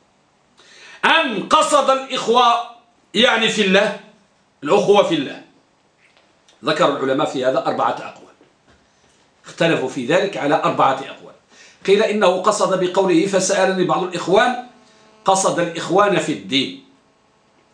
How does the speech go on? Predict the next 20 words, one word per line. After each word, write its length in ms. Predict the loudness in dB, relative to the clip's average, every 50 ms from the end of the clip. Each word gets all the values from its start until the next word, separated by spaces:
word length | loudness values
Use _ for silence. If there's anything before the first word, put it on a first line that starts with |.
| _ _
قصد 340 | -2 0 0 0 0 0 0
الإخوان 480 | 0 0 -4 -6 -2 0 0 0 0
في 80 | -4 -6
الدين، 240 | -10 -12 -10 -6 -2
هذا 140 | 0 0 0
قول 260 | 2 2 0 2 2
أول. 300 | 2 2 2 0 -2 -6 -12 -18 -20 _ _ _ _ _ -20 -20 -20 -20 -20 _ -10
والقول 260 | -4 -2 0 0 0
الثاني 640 | 0 0 0 0 2 2 0 -2 -4 -8 -8 -10 -14 -20 _ _ _ _ _ _ _ _ _ _ -2
قيل 160 | 0 2 2 2
إنه 380 | 0 0 0 2 2 2 2
قصد 520 | 2 2 0 2 2 0 2 2 0 -2 -2
بقوله: 420 | -2 0 0 2 2 2 2 2
"فسألني 500 | 2 0 0 0 0 0 0 0 0 0
بعض 200 | 0 0 0 -2
الإخوان"، 580 | -4 -8 -4 0 2 2 2 2 0 -4 -10 -14 -20 _ _ _ -10
إخوانه 600 | -8 -2 2 4 4 4 4 2 2 2 0 0
في 200 | 0 0 2 2
هذا 220 | 2 2 0 -2
الفن. 460 | -2 -2 0 0 0 0 -2 -6 -10